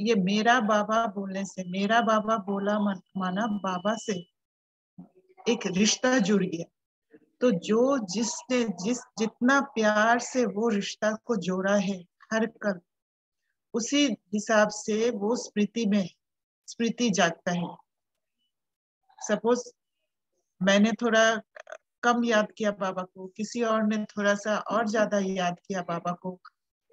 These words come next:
तो ये वो मेरा बाबा शब्द में ही वो फीलिंग समाये हुए हैं और वो स्मृति जाग उठते हैं। और वो स्मृ-, स्मृति जितना जागते हैं उसके अनुसार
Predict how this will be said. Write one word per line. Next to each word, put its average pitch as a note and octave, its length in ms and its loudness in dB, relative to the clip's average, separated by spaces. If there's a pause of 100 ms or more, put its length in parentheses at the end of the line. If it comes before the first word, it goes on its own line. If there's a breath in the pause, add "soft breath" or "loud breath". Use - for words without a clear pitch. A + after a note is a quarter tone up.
तो B3 180 0
ये A3+ 200 -4
वो C#4 240 0
मेरा G#3 520 2
बाबा A#3 420 2
शब्द G#3+ 440 -6
में G#3+ 260 2
ही G#3+ 300 0
वो A#3+ 240 0 (120)
फीलिंग A3 320 0
समाये F#3+ 440 -4
हुए E3+ 260 -8
हैं - 220 -18 (760)
और A#3 160 0
वो A3+ 320 0
स्मृति C4 520 0
जाग G#3+ 400 0
उठते F#3 300 -4
हैं। E3+ 140 -12 (800)
और F#3+ 100 -4
वो A3 220 -2
स्मृ-, A3+ 340 -4
स्मृति A3 540 -4
जितना A3 500 0
जागते G3+ 440 0
हैं E3+ 440 -10 (560)
उसके A#3+ 400 -4
अनुसार G#3+ 920 -2